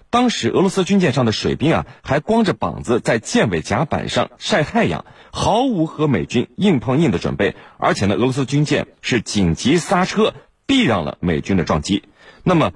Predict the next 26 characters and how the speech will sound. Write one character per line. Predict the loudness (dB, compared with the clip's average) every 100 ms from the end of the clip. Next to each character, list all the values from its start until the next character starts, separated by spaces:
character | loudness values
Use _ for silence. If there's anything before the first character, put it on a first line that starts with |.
| -8 -4
呃， | 0 0 0
很 | 0
多 | 0
人 | 2 2
都 | 0
认 | 0 0
为 | -2 0
俄 |
罗 | 0
斯 | 0
海 | -4 -4
军 | -2 0
现 | 0 0
在 | 0
失 | -2 0 0
去 | 0
了 | -2 -2 -6 _
硬 | 0 2 0
碰 | -2 -2
硬 | 2 2
的 | 0
勇 | -2 -4
气， | -4 -2 -2 -4 -12
是 | -4 0 2
美 | 4 2
军 | 0 0